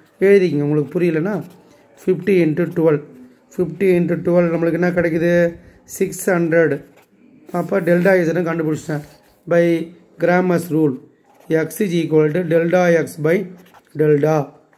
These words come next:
y equal to delta y by delta, z equal to delta z by delta.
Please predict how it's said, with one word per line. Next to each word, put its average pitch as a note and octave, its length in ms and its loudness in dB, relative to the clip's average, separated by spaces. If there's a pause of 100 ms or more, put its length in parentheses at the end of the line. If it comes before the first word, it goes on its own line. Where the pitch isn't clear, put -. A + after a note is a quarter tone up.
(220)
y E3 220 2
equal E3+ 500 2
to F3 80 -4
delta E3+ 320 0 (200)
y D#3+ 80 2
by F3 320 -2 (480)
delta, D3+ 480 0 (520)
z E3+ 220 0
equal E3+ 520 0
to E3+ 80 -2
delta E3+ 480 2
z D3+ 140 -2 (100)
by F#3+ 260 0 (440)
delta. D3+ 440 0